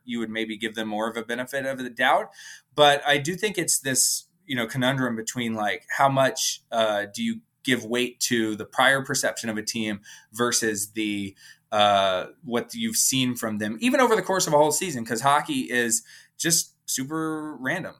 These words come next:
uh, you know, and so, uh, it takes a lot of games to prove that you're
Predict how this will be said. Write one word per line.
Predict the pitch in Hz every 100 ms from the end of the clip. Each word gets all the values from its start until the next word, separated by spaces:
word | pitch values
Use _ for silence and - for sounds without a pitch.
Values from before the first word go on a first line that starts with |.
| -
uh, | 123 139
you | 143 143
know, | 139 147
and | 143
so, | 139 147 139 131
uh, | 131 123 117 113
it | 131 127
takes | 139 147 139
a |
lot | 127 127
of | 120
games | 117 120 120 -
to | - 107 101 -
prove | - 123 143 160 127 104
that | 104 107 -
you're | 110 110 104 101 101